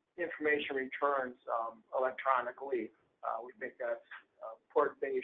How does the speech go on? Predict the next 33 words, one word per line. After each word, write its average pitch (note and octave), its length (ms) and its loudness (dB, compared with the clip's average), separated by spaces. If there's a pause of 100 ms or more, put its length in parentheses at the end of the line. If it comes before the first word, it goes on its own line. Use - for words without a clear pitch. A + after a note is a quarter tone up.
should A#2+ 140 -6
be B2 80 -2
looking B2 260 -2
at. A2 240 -8 (540)
Obviously, D3 560 8
if - 80 0
this C#3+ 160 4 (320)
proposed D3 480 4
rule C#3+ 260 6
does D3 220 6 (100)
come D#3 240 8 (540)
into D3+ 320 8
play D#3 240 12
and, C#3+ 240 10
and C3 400 -8
it C3+ 160 0
is D3+ 160 8
gonna D#3 160 10
be D#3 160 8
enforced, D3+ 580 8 (240)
you C#3+ 60 0
know, C3 160 4
we'll C#3 240 2
be C3+ 340 -6 (460)
getting D3 160 4
information C3+ 560 0
out B2 260 6 (540)
to C3 80 4
everybody C3+ 480 6
we C3 180 -6
can, B2 400 4
our B2 220 0
clients C3 480 6